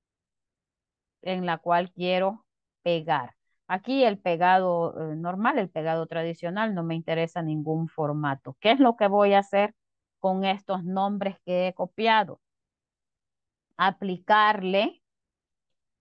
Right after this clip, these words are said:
la herramienta tabla. No tienen encabezado, por lo tanto no le voy a activar la casilla de verificación que tiene, que no tiene encabezado.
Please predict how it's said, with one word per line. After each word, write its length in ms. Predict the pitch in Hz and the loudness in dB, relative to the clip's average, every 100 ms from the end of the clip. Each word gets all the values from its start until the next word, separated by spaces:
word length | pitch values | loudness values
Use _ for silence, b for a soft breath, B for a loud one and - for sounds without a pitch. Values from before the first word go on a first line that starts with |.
| _ _ _ | _ _ _
la 240 | 170 180 175 | 2 4 4
herramienta 760 | 170 165 165 170 175 196 202 | 2 -4 -4 -6 -2 0 2
tabla. 520 | 226 208 180 185 277 - _ _ _ - | 4 4 2 -2 -4 -6 _ _ _ -6
No 240 | 202 214 | -2 -2
tienen 420 | 208 208 202 202 | -2 -2 -2 -4
encabezado, 840 | 196 196 196 190 190 190 196 208 208 | -6 -8 -2 -2 -2 0 0 2 -2
por 140 | 180 | -6
lo 120 | 165 | -6
tanto 280 | 156 160 175 | -6 -6 -4
no 140 | 165 | -2
le 80 | 156 | -2
voy 220 | 156 160 | 0 2
a 40 | 165 | 0
activar 420 | 170 160 160 165 | -2 -6 -2 -2
la 100 | 170 | -2
casilla 420 | - 160 - 165 | -6 -10 -6 -4
de 80 | 160 | -2
verificación 840 | 160 160 156 165 165 160 170 175 185 | -2 -4 -6 -8 -6 -6 -2 -2 0
que 100 | 147 | -6
tiene, 400 | - 151 156 147 | -2 0 0 -4
que 120 | 160 | -4
no 140 | 156 | -4
tiene 380 | 147 160 160 160 | -2 -2 0 0
encabezado. 800 | 160 160 185 202 220 185 175 | -2 -2 0 0 2 4 2